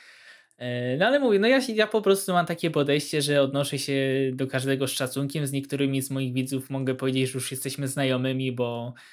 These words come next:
e, tam na Discordzie cze-, często piszemy i tak dalej. No a tak to mówię, do każdego staram się z szacunkiem odnosić i po prostu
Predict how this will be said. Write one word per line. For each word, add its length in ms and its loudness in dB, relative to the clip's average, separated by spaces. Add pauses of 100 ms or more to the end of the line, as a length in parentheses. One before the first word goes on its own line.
(200)
e, 120 -10
tam 220 -4
na 100 0
Discordzie 480 0
cze-, 340 -4 (100)
często 320 -6
piszemy 580 -2
i 140 -2
tak 200 -2
dalej. 400 2 (420)
No 80 2
a 60 4
tak 180 -2
to 120 0
mówię, 260 4
do 100 2
każdego 400 2
staram 300 0
się 120 -2
z 60 0
szacunkiem 460 -2
odnosić 560 -2
i 100 -2
po 120 -4
prostu 600 0